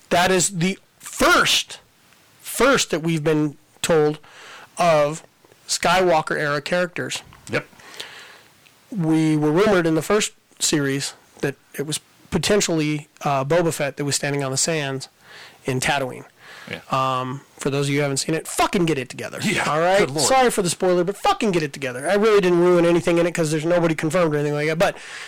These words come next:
Speaker 1: there are supposed to be a couple other Skywalker era, uh, characters
Speaker 2: Yeah.
Speaker 1: that are, they're gonna poke their heads up.
Speaker 2: Yeah, and,
Speaker 1: So
Speaker 2: um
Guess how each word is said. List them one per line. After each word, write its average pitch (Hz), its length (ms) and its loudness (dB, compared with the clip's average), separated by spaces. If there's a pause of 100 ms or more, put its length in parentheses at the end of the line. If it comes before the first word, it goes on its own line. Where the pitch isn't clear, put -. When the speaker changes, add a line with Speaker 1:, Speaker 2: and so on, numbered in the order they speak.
Speaker 1:
there 190 120 2
are 190 60 4
supposed 196 220 0
to 185 60 2
be 185 60 4
a 165 40 2
couple 160 240 0
other 156 300 2 (240)
Skywalker 147 540 0
era, 131 340 -2 (440)
uh, 135 320 0
characters 151 440 -2
Speaker 2:
Yeah. 139 60 -4
Speaker 1:
that 131 100 -4
are, 135 240 -6
they're 156 160 -2
gonna 135 200 -4
poke 147 200 -6
their 123 100 -6
heads 143 200 -6
up. - 140 -12 (280)
Speaker 2:
Yeah, 127 160 0
and, 127 320 -2
Speaker 1:
So 220 120 4
Speaker 2:
um 113 300 -2